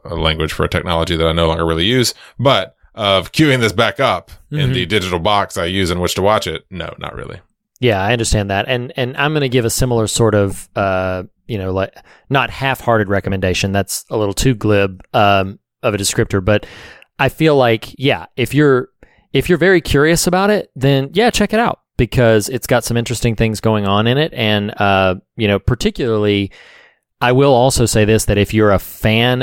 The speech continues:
Speaker 2: of eighties horror, you will probably find quite a bit to at least appreciate about it, even if you don't necessarily like or enjoy it.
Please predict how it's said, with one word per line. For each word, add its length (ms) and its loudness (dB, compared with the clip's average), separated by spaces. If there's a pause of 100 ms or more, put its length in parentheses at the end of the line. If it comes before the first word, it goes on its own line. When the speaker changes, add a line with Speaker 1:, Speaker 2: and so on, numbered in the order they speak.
(120)
Speaker 2:
of 160 0 (100)
eighties 420 0
horror, 600 2 (600)
you 200 0
will 160 4
probably 640 2
find 520 0
quite 240 2
a 40 -2
bit 220 0
to 120 -2
at 80 -2
least 400 -4
appreciate 560 2
about 240 2
it, 100 2
even 160 2
if 120 0
you 60 -2
don't 200 0
necessarily 460 2
like 260 0
or 60 0
enjoy 320 2
it. 160 0